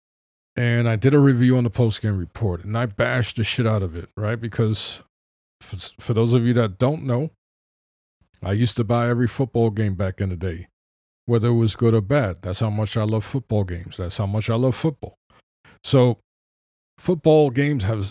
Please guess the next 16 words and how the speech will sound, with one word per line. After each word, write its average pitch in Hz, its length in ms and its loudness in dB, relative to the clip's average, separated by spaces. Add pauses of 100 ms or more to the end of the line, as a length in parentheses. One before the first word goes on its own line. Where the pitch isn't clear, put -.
has 101 180 -4
always 151 360 4
been 120 180 0
my 113 180 0
thing. - 340 -12 (1000)
So 127 400 0
I'm 160 260 -4
reviewing 139 540 2
Madden, 107 340 -2
I'm 87 140 -6
bashing 120 500 -4
the 117 80 0
shit 107 220 -2
out 104 160 2
of 95 120 -2
it. 101 200 -4